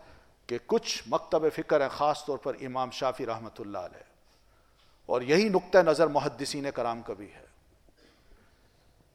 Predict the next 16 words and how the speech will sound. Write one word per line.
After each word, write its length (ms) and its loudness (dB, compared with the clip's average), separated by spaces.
کہ 120 -6
درود 440 6
پڑھے 300 12
بغیر 420 12
نماز 440 2
نہیں 180 -8
ہوتی۔ 240 -18
کوئی 260 12
بندہ 280 8
اگر 360 10
تھوڑا 420 8
سا 180 -6
تشہد 440 8
پڑھ 180 12
لیتا 320 8
ہے، 60 0